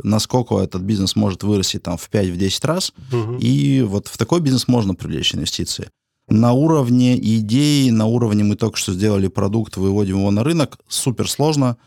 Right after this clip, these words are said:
Speaker 1: Реально консерватизм такой очень, э,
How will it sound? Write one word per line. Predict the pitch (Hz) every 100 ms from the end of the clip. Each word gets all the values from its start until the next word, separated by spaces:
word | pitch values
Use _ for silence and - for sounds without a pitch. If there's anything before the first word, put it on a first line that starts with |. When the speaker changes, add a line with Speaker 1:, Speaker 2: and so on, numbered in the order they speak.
| _ _ -
Speaker 1:
Реально | 98 110 123 113
консерватизм | 92 101 107 101 95 120 110 95
такой | 98 107 95
очень, | 98 - 98 95 90 90
э, | 90 87